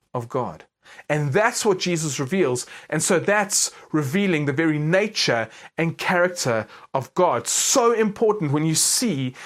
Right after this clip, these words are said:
that that is how Jesus lived his life.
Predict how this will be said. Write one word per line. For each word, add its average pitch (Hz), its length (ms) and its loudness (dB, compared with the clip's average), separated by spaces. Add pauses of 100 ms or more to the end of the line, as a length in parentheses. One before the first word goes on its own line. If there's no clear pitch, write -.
(140)
that 151 160 -2
that 185 220 2
is 190 140 0
how 170 200 0
Jesus 156 560 -2 (180)
lived 147 460 0 (220)
his 147 340 -2
life. 139 600 -2